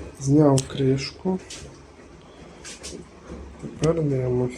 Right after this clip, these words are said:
О, тепер видно. Зі знятою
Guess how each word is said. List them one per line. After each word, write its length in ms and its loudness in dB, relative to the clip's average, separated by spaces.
О, 340 0
тепер 260 0
видно. 640 0
Зі 160 -2
знятою 600 2